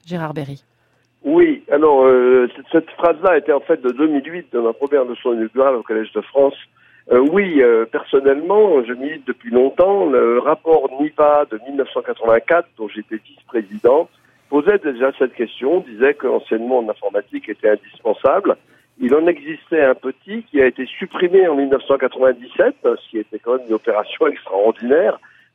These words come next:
Speaker 2: alors que c'était ex-, au moment de l'explosion d'Internet. Il y a eu beaucoup de vicissitudes. Il s'est créé un enseignement après énormément de temps, trente ans après, hein. Il s'est créé un enseignement en deux mille douze qui s'appelle Informatique et Sciences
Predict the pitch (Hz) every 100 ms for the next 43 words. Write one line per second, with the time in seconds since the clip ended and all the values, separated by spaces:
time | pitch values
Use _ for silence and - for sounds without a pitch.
0 | - 110 - 107 107 - 117 110 110 110
1 | 110 - 127 131 131 139 143 139 117 -
2 | 113 113 120 110 101 104 98 123 170 -
3 | 87 - _ _ _ _ 110 131 147 170
4 | 196 202 143 147 - 139 - 127 - 131
5 | 185 208 110 - _ _ 151 - 214 -
6 | 208 190 160 147 135 - 151 156 156 147
7 | 131 117 107 113 - - 135 175 160 123
8 | 127 147 - - 220 151 - 180 - 156
9 | 120 - 180 120 113 - _ _ _ _
10 | - 139 160 170 139 127 120 135 135 139
11 | 147 143 127 110 104 101 107 113 113 110
12 | 147 156 - - - - 107 101 101 101
13 | - - 104 -